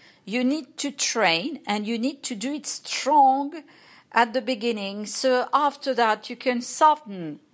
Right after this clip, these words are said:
a bit. You can make it smoother. You can make it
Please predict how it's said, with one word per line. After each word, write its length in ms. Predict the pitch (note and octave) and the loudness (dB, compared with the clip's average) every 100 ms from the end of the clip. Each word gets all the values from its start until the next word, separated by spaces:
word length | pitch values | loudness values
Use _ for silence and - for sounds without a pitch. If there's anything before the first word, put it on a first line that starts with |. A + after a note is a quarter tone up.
| _ _ _ _ _ - | _ _ _ _ _ -8
a 80 | |
bit. 520 | E3 D#3 - - - - _ _ _ _ _ | -4 -2 -4 -8 -20 -20 _ _ _ _ _
You 120 | G3 G#3+ | -14 -2
can 280 | A#3+ A#3 | -2 0
make 180 | B3 A#3+ | -2 -4
it 140 | C4 - | -6 -6
smoother. 1080 | - - - C4+ C#4+ C#4 C#4+ G3+ B2 - _ _ _ _ _ _ _ _ | -6 -6 -4 -2 0 -2 -4 -6 -10 -12 _ _ _ _ _ _ _ _
You 140 | F3 F3 | -14 -6
can 260 | G#3 G#3 | -4 -2
make 220 | A3 A3 | -4 -4
it 260 | A3+ - | -10 -12